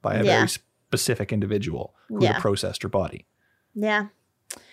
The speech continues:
Speaker 2: Okay, so for John, it's basically his weird actions the morning of the murder.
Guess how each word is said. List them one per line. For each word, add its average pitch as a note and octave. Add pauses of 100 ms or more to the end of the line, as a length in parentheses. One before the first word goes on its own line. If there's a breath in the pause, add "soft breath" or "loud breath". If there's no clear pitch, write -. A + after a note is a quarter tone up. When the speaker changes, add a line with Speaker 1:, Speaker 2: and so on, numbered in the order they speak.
(760 loud breath)
Speaker 2:
Okay, B3+
so A3
for G#3+
John, B3+ (640 loud breath)
it's A3+
basically C4+
his A#3
weird A#3
actions G3+
the G3+
morning F#3
of E3+
the F3+
murder. G3